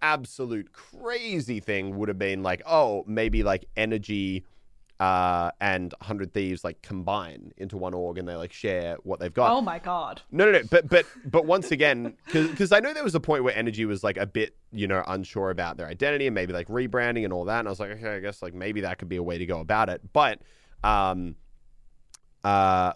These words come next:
Speaker 1: but, but then that, that doesn't actually solve it, because then you've still got this,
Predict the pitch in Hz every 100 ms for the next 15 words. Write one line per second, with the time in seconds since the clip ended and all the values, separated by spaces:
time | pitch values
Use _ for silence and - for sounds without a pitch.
0 | 98 139 117 131 131 127 117 117 - 113
1 | 107 101 107 110 101 - 98 - 151 113
2 | 98 101 - 95 107 101 95 - 117 104
3 | 101 95 -